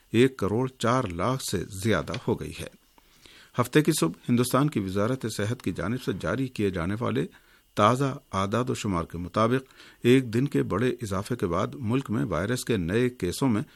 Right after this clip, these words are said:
پچھلے چوبیس گھنٹے کے دوران ایک بار پھر بڑی کمی آئی ہے اور یہ تعداد تیرہ ہزار تراسی رہی ہے، جس کی وجہ سے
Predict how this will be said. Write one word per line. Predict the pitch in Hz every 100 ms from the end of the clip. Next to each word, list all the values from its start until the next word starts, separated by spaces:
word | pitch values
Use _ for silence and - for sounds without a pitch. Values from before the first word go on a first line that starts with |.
| _ _ -
پچھلے | 117 117 107
چوبیس | 92 95 120 117 -
گھنٹے | 104 123
کے | 120 123
دوران | 120 127 90 - - - _
ایک | 123 113
بار | 101 85
پھر | - 123
بڑی | 101 107 143
کمی | 139 85 90
آئی | 87 131 123
ہے | 135
اور | 131
یہ | 90 87
تعداد | 80 87 113 123 - _ _ -
تیرہ | 113 143 107
ہزار | 95 78
تراسی | 80 - 107 85 101
رہی | 139 131 101
ہے، | 82 - _ _ _ _ - -
جس | 117 -
کی |
وجہ | 135 131 131
سے | -